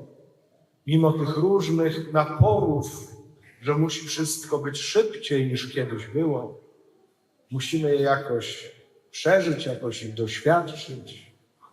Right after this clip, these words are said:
I żeby pójść i zagrać koncert, potrzebujemy mniej więcej tyle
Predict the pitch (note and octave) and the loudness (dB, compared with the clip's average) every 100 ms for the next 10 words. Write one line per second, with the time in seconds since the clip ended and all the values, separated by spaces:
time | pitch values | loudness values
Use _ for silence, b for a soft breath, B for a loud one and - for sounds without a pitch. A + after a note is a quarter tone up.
0 | _ _ _ _ _ _ _ _ - B2 | _ _ _ _ _ _ _ _ -8 2
1 | D3 D3+ C#3+ - G#3+ - D3 C3+ C3+ A2+ | 4 4 2 0 -2 -4 -6 -4 0 4
2 | F#3 A3 D#3+ B2+ A#2+ - C3 B2 A2 - | 4 2 2 2 0 0 0 0 -4 -8
3 | G#2+ - - - _ _ _ _ _ _ | -12 -14 -20 -20 _ _ _ _ _ _
4 | _ - E3 D#3+ F3 E3+ F3 E3 D#3 D3+ | _ 0 0 2 0 2 2 2 2 2
5 | D3 D#3+ D#3 - C3+ - F3 E3 C#3+ - | 2 2 0 0 -2 -2 -2 0 -2 -4